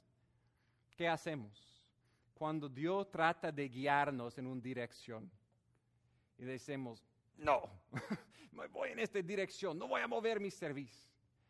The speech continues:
Podemos poner de prueba nuestro corazón, por tan suavemente Dios puede mover la dirección de nuestra cabeza.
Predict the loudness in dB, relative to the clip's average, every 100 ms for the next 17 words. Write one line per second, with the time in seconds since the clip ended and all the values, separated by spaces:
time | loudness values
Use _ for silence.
0 | _ _ _ 2 4 6 4 4 2 0
1 | -2 _ _ _ _ _ _ _ -10 -4
2 | 0 2 2 0 2 4 6 4 2 0
3 | -4 -4 0 2 0 -2 -4 -6 -10 _
4 | _ _ _ _ _ -6 -4 -2 -2 0
5 | 2 4 2 0 0 -2 -8 -6 -2 0
6 | 0 -2 -4 -2 0 0 0 0 0 0
7 | -2 -2 -4 -4 -6 -8 -6 -8 -8 -8
8 | -8 -10 -12 -10 -10 -12 -18